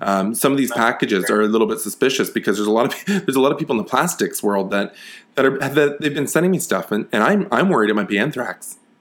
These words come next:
Speaker 1: You know, I'm worried,
Speaker 2: Mm.
Speaker 1: I might, I'm worried there might be some anthrax. So I've, I've been turning down some packages that, that don't have a lot of, uh, kind of explanation on the outside. And unfortunately, I called Nance, uh, you know, Nancy, y-, your wife. I've, I've been calling her Nance for years and years and years and years.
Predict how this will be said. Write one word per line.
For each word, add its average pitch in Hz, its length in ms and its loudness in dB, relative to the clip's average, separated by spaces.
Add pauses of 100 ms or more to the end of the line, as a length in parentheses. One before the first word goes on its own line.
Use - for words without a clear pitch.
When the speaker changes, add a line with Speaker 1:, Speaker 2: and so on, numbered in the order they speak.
(500)
Speaker 1:
You 110 60 -4
know, 104 100 2
I'm 139 120 2
worried, 113 180 2
Speaker 2:
Mm. 117 120 -2
Speaker 1:
I 139 100 4
might, 147 240 0
I'm 160 160 2
worried 120 160 0
there 101 80 -2
might 104 100 0
be 104 80 -12
some 123 140 -2
anthrax. 131 480 -2
So 113 160 2
I've, 143 200 -2 (540)
I've 226 80 2
been 277 140 4
turning 196 260 4
down 147 180 2
some 202 220 2
packages 120 600 -2
that, 107 340 -2
that 117 120 -2
don't 135 180 0
have 123 180 0
a - 20 4
lot 104 220 2
of, 95 200 -4
uh, 107 120 -4
kind 110 180 -6
of 104 80 0
explanation 104 500 0
on 98 120 -2
the 95 100 0
outside. 104 480 0 (380)
And 107 120 0
unfortunately, 107 540 2
I 98 60 0
called 113 300 2
Nance, 104 400 -2
uh, - 360 -4 (100)
you 120 100 -4
know, 101 100 -2
Nancy, 113 500 0 (100)
y-, 120 100 -4
your 117 180 0
wife. 101 200 2
I've, 107 200 0
I've 113 100 -2
been 107 80 -2
calling 101 160 -2
her 95 60 0
Nance 95 160 -2
for 98 80 -2
years 104 160 2
and 104 80 -2
years 92 160 -2
and 98 80 -2
years 90 100 -8
and 98 140 -4
years. 98 160 -4